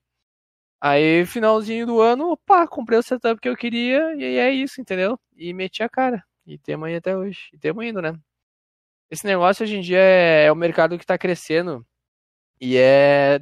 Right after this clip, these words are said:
vai depender tudo da tua constância. Tenho certeza. Porque, tipo, sei lá, beleza, eu comecei com zero inscritos. Hoje eu tô com mil e mil e cinquenta, acho que eu tenho inscritos. Cara, daqui um ano eu posso tá com dois mil,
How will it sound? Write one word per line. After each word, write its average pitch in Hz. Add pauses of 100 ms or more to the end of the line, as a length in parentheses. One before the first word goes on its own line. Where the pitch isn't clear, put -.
(140)
vai 143
depender 175
tudo 190
da 196
tua 202
constância. 170 (800)
Tenho 165
certeza. 190 (460)
Porque, 165
tipo, 165
sei 185
lá, 160
beleza, 139
eu 135
comecei 151
com 180
zero 170
inscritos. 139
Hoje 143
eu 151
tô 156
com 160
mil 156
e 139
mil 135
e -
cinquenta, 139
acho 127
que -
eu 131
tenho 127
inscritos. 117 (1000)
Cara, 156
daqui 165 (340)
um 180
ano 196
eu 196
posso 180
tá 185
com 190
dois 180
mil, 220